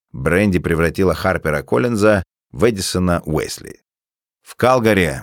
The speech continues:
большую часть времени Бренди носила белую стёганую лыжную куртку с воротником из искусственного меха и нижнюю часть белого бикини от Донны Каран. Она выглядела забавной и яркой, и мы чувствовали себя свободными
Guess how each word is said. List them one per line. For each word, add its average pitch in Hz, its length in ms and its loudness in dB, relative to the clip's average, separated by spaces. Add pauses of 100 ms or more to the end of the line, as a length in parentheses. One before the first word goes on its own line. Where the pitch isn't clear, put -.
(100)
большую 95 380 2
часть - 300 0
времени 87 320 2
Бренди 90 320 2
носила 85 420 0
белую 82 340 2
стёганую 80 500 0
лыжную 73 420 -2
куртку 117 640 0 (100)
с - 140 -12
воротником 98 720 0
из 92 180 2
искусственного 90 640 0
меха 85 420 0 (360)
и 120 60 4
нижнюю 82 440 2
часть 95 300 0
белого 78 400 2
бикини 87 520 0
от 73 280 -6
Донны 80 420 0
Каран. 73 560 -4 (760)
Она 113 240 4
выглядела 95 520 4
забавной 90 500 2
и 90 140 4
яркой, 110 440 2
и 78 200 -2
мы 80 160 -2
чувствовали 82 480 -2
себя 78 260 -4
свободными 95 880 0